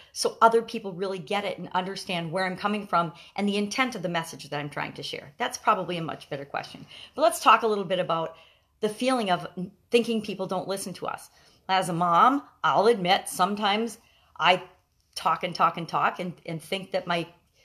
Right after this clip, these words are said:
children and, and people I love and care about are listening to me, but it feels like they're not. They, they dem-, people demonstrate to us that they're not listening by looking the other way, looking at their watch,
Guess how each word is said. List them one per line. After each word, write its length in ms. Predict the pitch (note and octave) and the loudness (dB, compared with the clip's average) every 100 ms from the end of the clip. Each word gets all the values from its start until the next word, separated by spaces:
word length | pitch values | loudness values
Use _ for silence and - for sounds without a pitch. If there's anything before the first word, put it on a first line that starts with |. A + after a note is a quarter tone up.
| _ _ | _ _
children 480 | - G#3 F#3 G#3 F#3 | 0 0 0 -2 -2
and, 200 | F3 E3 | -4 -6
and 220 | F3 E3 C#3+ | -6 -8 -8
people 240 | G3 F3+ | 0 2
I 60 | E3 | 2
love 140 | E3 | 0
and 80 | D#3 | -2
care 160 | F3+ | -4
about 220 | E3 D#3+ D#3+ | 0 2 2
are 80 | |
listening 320 | D#3 E3+ F3+ F3+ | -2 -4 -6 -6
to 80 | |
me, 300 | G3 A#3 B3+ - - _ | -2 -2 -4 -12 -20 _
but 300 | G#3 G3 F#3+ - _ _ _ _ - - - - G3 | 8 8 8 -2 _ _ _ _ -20 -20 -20 -6 -2
it 200 | F#3+ F#3+ | -2 4
feels 280 | A3+ G#3 | 4 6
like 180 | G3+ E3+ | 4 2
they're 120 | F#3 | -2
not. 280 | F3+ E3 - - - - | -2 -2 -4 -6 -12 0
They, 200 | G#3 G3+ | 0 2
they 180 | A#3 | -2
dem-, 320 | A3+ B3+ B3+ A#3 | 2 2 2 -4
people 240 | C#4 B3+ | -6 2
demonstrate 460 | A3+ A3 G#3+ F#3 F3 | 4 4 -2 -6 -2
to 120 | - | 2
us 200 | F3 - | 2 2
that 180 | - F3+ | -8 -6
they're 100 | F3+ | -2
not 220 | F3+ - | 0 0
listening 340 | F#3 F#3+ G#3 | -2 -4 -2
by 220 | F#3+ D#3+ D3 - _ _ | 2 0 0 -12 _ _
looking 520 | E3 F3 G3 F3+ F3+ F3+ | -8 -6 -6 -6 -6 -4
the 120 | F3 | -4
other 180 | F3 F3 | -4 -4
way, 420 | E3 F3 F3 F3 | 0 0 0 -2
looking 380 | E3 E3+ F3 E3 | -4 -4 -4 -4
at 140 | D#3+ | -4
their 120 | E3 | -4
watch, 500 | D#3+ E3 F3+ F3+ F3+ | 0 4 6 6 2